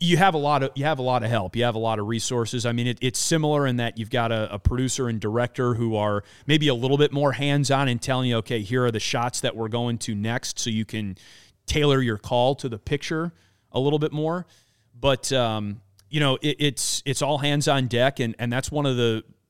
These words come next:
the learning things for me about working in T V is that you're, you're a team player. You're a, you're a cog in the wheel. There are so many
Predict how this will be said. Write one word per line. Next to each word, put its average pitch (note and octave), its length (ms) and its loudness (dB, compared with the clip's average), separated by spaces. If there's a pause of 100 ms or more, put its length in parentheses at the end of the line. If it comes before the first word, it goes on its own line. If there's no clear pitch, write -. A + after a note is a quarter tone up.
the A#2 120 -6
learning B2 380 0
things A#2+ 520 -4 (160)
for A2 140 -8
me B2+ 240 0
about A2 240 0
working A2+ 300 -4
in G2+ 100 -6
T A#2+ 240 -4
V A2+ 240 -2
is G2 140 -6
that G2 360 -6 (380)
you're, A#2 440 -2 (540)
you're D3 200 2
a C#3 40 4
team E3 340 -2
player. C3+ 380 0
You're A#2 280 2
a, - 40 2
you're B2 200 4
a A2+ 40 2
cog B2+ 380 2
in B2 100 2
the A2+ 80 -2
wheel. A#2+ 260 2
There A#2 140 2
are G#2+ 120 0
so C#3 340 0
many B2 240 -2